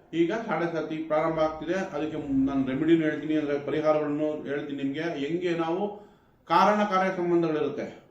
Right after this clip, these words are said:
ಯಾ-, ಆ ಟೈಮಲ್ಲಿ, ಆ ಸಮಯದಲ್ಲಿ ನಾವು ಅದ್ರ ತಕ್ಕಂತೆ ಬದುಕೋದ್ರಿಂದ ಕೂಡ ನಮ್ಗೆ ತಕ್ಕ ಮಟ್ಟಿಗೆ ಪರಿಹಾರ ಸಿಗುತ್ತೆ. ಈಗ ನಾನು ಯಾವ, ಮೊದಲನೇದಾಗಿ ಮೇಷರಾಶಿ.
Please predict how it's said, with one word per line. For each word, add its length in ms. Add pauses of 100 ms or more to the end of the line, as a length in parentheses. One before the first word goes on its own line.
(260)
ಯಾ-, 140
ಆ 520 (560)
ಟೈಮಲ್ಲಿ, 420
ಆ 380
ಸಮಯದಲ್ಲಿ 640
ನಾವು 240
ಅದ್ರ 260
ತಕ್ಕಂತೆ 640 (280)
ಬದುಕೋದ್ರಿಂದ 540
ಕೂಡ 280 (680)
ನಮ್ಗೆ 340 (420)
ತಕ್ಕ 200
ಮಟ್ಟಿಗೆ 300
ಪರಿಹಾರ 720
ಸಿಗುತ್ತೆ. 540 (420)
ಈಗ 140
ನಾನು 140
ಯಾವ, 340
ಮೊದಲನೇದಾಗಿ 560
ಮೇಷರಾಶಿ. 640